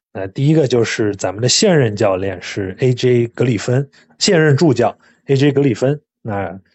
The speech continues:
他也算是一个，呃，媒体会联系到的名字吧。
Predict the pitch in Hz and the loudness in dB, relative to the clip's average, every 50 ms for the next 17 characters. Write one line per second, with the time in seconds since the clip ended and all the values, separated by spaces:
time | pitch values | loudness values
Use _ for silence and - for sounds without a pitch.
0 | _ _ _ _ _ _ 147 135 131 139 139 127 95 92 92 - - - 131 117 | _ _ _ _ _ _ -2 0 0 2 0 0 -2 -4 -6 -8 -4 -2 -2 -2
1 | 110 101 95 - - 113 107 101 95 90 - - 101 98 95 90 87 87 _ _ | -2 -2 -4 -6 -6 -4 -6 -6 -6 -8 -10 -6 -6 -4 -4 -4 -6 -10 _ _
2 | _ _ _ _ _ _ _ _ - 87 85 85 85 87 90 95 92 - - - | _ _ _ _ _ _ _ _ -18 -18 -18 -18 -16 -14 -14 -12 -12 -14 -14 -14
3 | 90 85 82 - - - 101 95 95 92 98 110 _ _ _ _ _ _ _ - | -14 -16 -16 -14 -12 -10 -10 -10 -10 -14 -18 -20 _ _ _ _ _ _ _ -6
4 | 107 107 110 123 - - 180 175 165 143 123 101 95 92 104 113 127 139 131 - | -4 -2 -2 -2 0 0 2 2 2 0 -2 -6 -10 -14 -8 -4 -2 -2 -4 -4